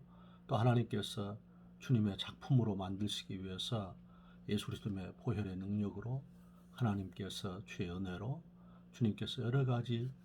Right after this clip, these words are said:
베풀으신 하나님께서 은혜의 도구들을 통해서 우리 하나님께서 우리를 만들어 가시는 것입니다. 오늘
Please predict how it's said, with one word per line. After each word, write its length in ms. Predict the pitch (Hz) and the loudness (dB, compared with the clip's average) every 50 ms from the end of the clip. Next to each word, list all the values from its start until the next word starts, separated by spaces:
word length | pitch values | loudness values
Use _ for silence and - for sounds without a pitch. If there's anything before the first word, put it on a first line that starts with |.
| - - - | -20 -20 -2
베풀으신 680 | - 110 - - 110 104 95 - - 95 92 90 98 - - - - - - - - | -2 -2 0 2 2 2 2 2 -2 -2 -2 -4 -6 -10 -12 -14 -20 -20 -20 -20 -4
하나님께서 520 | - 117 101 92 - - 117 - - 139 131 | 0 0 0 0 -2 -6 -8 -6 0 4 8
은혜의 320 | 123 131 135 135 127 127 | 8 10 10 10 8 8
도구들을 520 | - 123 120 120 127 127 107 95 95 87 | 6 4 4 6 4 2 2 0 -4 -4
통해서 540 | - - 98 87 78 78 - - - - - - - - - - - - - - - - - - - - - - - - - - | -6 -6 -6 -6 -4 -6 -6 -8 -10 -10 -12 -14 -16 -20 -20 -20 -20 -20 -20 -20 -20 -20 -20 -20 -20 -20 -20 -20 -20 -14 -4 0
우리 120 | 113 98 | 0 2
하나님께서 640 | 82 98 101 101 92 87 82 - 90 - - - 87 | 2 2 2 2 0 -2 -4 -6 -6 -4 -4 -4 -4
우리를 440 | 87 101 120 120 110 120 135 143 147 - - - - | 0 2 2 4 6 4 2 2 0 -8 -18 -14 -8
만들어 460 | - 87 90 95 87 85 113 131 131 | -6 -6 -4 -4 -2 0 2 2 2
가시는 360 | - 82 85 - - 113 107 | 2 0 -2 -2 0 0 -2
것입니다. 520 | 104 92 - - - - - - - - - - - - - - | -2 -4 -6 -8 -8 -8 -10 -10 -12 -16 -16 -18 -20 -20 -10 0
오늘 280 | - 131 135 139 147 | 4 6 6 6 4